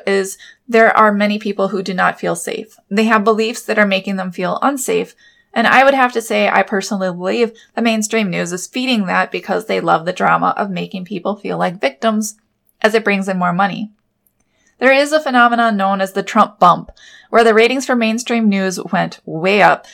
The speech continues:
because they were able to place Trump as the persecutor. After he was no longer on social media and out of office,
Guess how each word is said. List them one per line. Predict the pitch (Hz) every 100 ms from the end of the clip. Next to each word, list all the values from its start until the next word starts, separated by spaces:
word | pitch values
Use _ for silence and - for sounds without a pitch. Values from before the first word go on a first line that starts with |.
| _ -
because | 208 220 202
they | 208
were | 190
able | 208 220
to | 262 262
place | 226 226
Trump | - 247 190 - -
as | 185
the | 180
persecutor. | - 190 - - - - - _ _ _ _ _ _
After | 208 226 220
he | 233
was | 202 202
no | 190
longer | 185 180 185
on | 180 175
social | 175 170 185
media | 302 294 254 254 -
and | 214
out | 202 190
of | 202
office, | 240 247 240 233